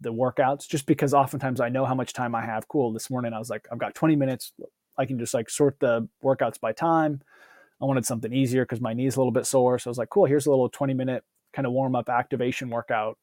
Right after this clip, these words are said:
you know, select. And then next thing you know, I'm not even shifting gears. It's just, it's doing everything for me.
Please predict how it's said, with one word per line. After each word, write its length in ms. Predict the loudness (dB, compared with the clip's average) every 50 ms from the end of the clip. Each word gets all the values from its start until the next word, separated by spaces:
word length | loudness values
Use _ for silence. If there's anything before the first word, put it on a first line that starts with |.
| _ _ _ _ _ _ _ _ _ _ _ _ _ _ _ _ _
you 100 | -8 -6
know, 200 | -6 -6 -8 -12 _ _ _ _ _ _ _ _ _ _ _ -8
select. 480 | -2 4 6 6 6 6 4 2 -4
And 100 | -6 -4
then 160 | -4 -4 -2
next 200 | -2 -2 -2 -2
thing 160 | -2 -2 -2 0
you 40 |
know, 120 | 0 0 0
I'm 100 | 2 2
not 140 | 0 -2 -2
even 240 | -2 -4 -6 -10 -10 _
shifting 360 | -6 -4 -4 -4 -4 -8 -4
gears. 360 | 4 6 6 8 8 6 4
It's 100 | 0 -4
just, 140 | -6 -6 -6
it's 180 | -8 -8 -6 -2
doing 240 | 0 0 2 2 0
everything 320 | -2 -2 -4 -4 -6 -8
for 240 | -4 -2 -2 0 -2
me. 240 | -2 -6 -10 -14